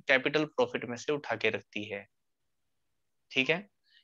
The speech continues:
यहाँ पर इसका concept base इसलिए आता है जब आपने share को forfeit करे। कभी कभी क्या होता है, company जो है share, share क्या कर लेती है बेटा, forfeit कर देती है। आपने देखा ना, company ने share को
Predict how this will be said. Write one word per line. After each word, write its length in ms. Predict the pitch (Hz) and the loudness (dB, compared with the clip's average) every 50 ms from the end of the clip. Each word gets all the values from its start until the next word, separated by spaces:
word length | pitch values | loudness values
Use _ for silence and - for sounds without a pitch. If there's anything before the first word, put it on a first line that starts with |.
| _ _ - | _ _ -2
यहाँ 280 | 139 131 123 135 143 151 | -2 0 2 4 4 4
पर 360 | - - 196 202 208 208 - _ | 6 6 6 6 6 2 0 _
इसका 420 | 165 165 - - - 190 190 196 190 | -2 -2 -2 2 6 8 8 8 8
concept 540 | 185 - - 165 156 - 170 170 165 - 156 | 4 0 -2 -2 2 4 4 4 4 2 2
base 280 | 147 156 156 156 - | 2 4 4 2 0
इसलिए 260 | 160 - - 156 147 | -2 -2 0 4 4
आता 220 | 135 127 127 - 135 | 4 4 4 2 2
है 260 | 135 147 170 170 160 | 4 4 4 4 4
जब 180 | 147 151 147 147 | 4 4 6 6
आपने 280 | 131 131 - 151 156 | 6 4 2 -2 -4
share 260 | 147 - 139 123 120 | 0 4 4 4 4
को 140 | 123 - 160 | 4 2 0
forfeit 460 | 156 - - 135 127 - - 127 123 | 0 2 0 0 0 0 -2 -4 -2
करे। 280 | - - 104 101 98 101 - _ _ _ _ _ _ - | -2 -2 -2 -2 -2 -6 -10 _ _ _ _ _ _ 0
कभी 220 | 147 135 147 185 | 2 4 4 4
कभी 280 | 180 - 170 160 175 170 | 6 6 4 6 4 4
क्या 140 | 160 160 147 | 4 6 4
होता 320 | 139 131 120 - - 113 | 4 4 2 2 2 2
है, 340 | 110 113 113 120 147 165 175 _ _ - - - _ _ | 2 2 0 0 -2 -4 -8 _ _ -20 -20 -20 _ _
company 400 | - 135 135 131 131 160 175 180 | 0 2 2 0 0 2 2 4
जो 140 | 156 151 135 | 6 6 6
है 380 | 120 120 120 127 139 147 185 - - | 6 4 4 4 2 -2 -6 -8 -6
share, 500 | - - - 139 135 147 156 170 170 - - _ _ _ _ _ _ _ - - - - 147 | -4 0 4 6 8 8 8 6 2 0 -6 _ _ _ _ _ _ _ -14 -12 -8 -8 -6
share 260 | 139 - - 147 147 143 | -2 2 4 6 6 6
क्या 140 | 151 143 | 6 4
कर 140 | 139 - 160 | 4 4 2
लेती 240 | 151 156 147 151 151 | 2 2 4 4 4
है 60 | 143 | 4
बेटा, 180 | 147 147 175 180 | 4 2 2 0
forfeit 540 | 170 - - 165 156 - - 170 160 - - | 0 4 4 4 4 4 2 0 0 2 0
कर 80 | 127 | 0
देती 300 | 120 113 110 101 104 113 | 2 2 0 0 2 4
है। 60 | 110 | 4
आपने 260 | 107 110 123 123 131 127 | 4 4 4 0 0 2
देखा 260 | 131 127 - - 160 | 2 2 2 0 0
ना, 140 | 190 214 214 | 0 -2 0
company 360 | 202 190 175 170 170 175 175 | 0 -2 -2 -2 -2 -2 -2
ने 80 | 170 | -2
share 240 | 160 - - 147 139 | -2 2 2 2 2
को 320 | - - 165 175 196 202 | 4 2 2 2 2 0